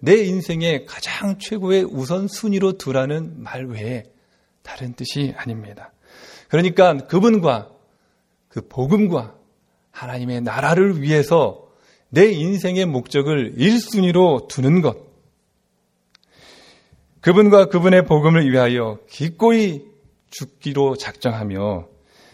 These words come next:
자기 자신을 포기하기로 하며 그리고 자기 자신을 내어줄 수만 있다면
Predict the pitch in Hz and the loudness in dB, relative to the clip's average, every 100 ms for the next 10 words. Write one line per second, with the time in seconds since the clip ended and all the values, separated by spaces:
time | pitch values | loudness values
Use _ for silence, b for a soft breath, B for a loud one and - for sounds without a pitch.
0 | _ - 101 110 104 104 120 113 104 - | _ -20 -14 -12 -12 -12 -8 -8 -8 -12
1 | - 170 165 143 123 123 120 110 - 147 | -10 -8 -4 -6 -6 -8 -10 -10 -4 -2
2 | 123 - _ _ b b b 107 110 110 | -4 -8 _ _ b b b -6 -4 -4
3 | 117 117 120 135 165 160 127 - B B | -6 -4 0 0 2 2 0 -4 B B
4 | B 110 165 208 214 175 - 196 156 123 | B 2 6 6 4 -4 0 0 0 0
5 | 135 127 143 165 104 | 0 2 2 2 -2